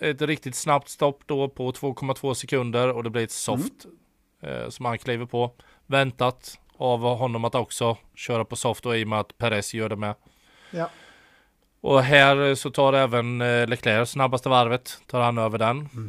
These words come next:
Speaker 2: Mhm,
Speaker 1: Och sen
Speaker 2: mhm.
Speaker 1: så hoppar vi ett par varv till varv fyrtioett.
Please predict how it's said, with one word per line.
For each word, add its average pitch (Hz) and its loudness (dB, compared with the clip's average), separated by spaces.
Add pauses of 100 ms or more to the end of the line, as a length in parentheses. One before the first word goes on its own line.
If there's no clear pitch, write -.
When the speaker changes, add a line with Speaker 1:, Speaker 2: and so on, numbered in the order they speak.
Speaker 2:
Mhm, 156 -6
Speaker 1:
Och 127 -2
sen 135 0
Speaker 2:
mhm. 123 -6
Speaker 1:
så 123 0
hoppar - 0
vi 135 2
ett 139 -4
par 143 2
varv 135 6
till 120 -4
varv 117 2 (100)
fyrtioett. - -8